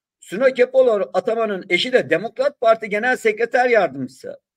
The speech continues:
Atilla Ataman ile iki bin yedi yılında evli. İki bin dokuz yılında Trabzon'a taşınan çiftin bir çocuğu da bulunmaktadır. Şimdi bakın,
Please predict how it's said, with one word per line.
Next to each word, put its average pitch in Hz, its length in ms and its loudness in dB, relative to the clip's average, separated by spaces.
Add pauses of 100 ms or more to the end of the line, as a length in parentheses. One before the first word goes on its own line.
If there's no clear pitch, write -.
Atilla 214 560 0
Ataman 226 380 -2
ile 160 300 -8
iki 185 220 -18
bin 233 140 -8
yedi 220 200 -6
yılında 226 380 -2
evli. 131 600 -4 (460)
İki 156 200 -12
bin 254 160 -4
dokuz 233 320 0
yılında 240 340 0
Trabzon'a 226 540 0
taşınan 208 420 -4
çiftin 254 440 -8
bir 247 160 -6
çocuğu 262 380 -4
da 247 120 6
bulunmaktadır. 135 720 -4 (360)
Şimdi 220 340 -4
bakın, 190 520 -2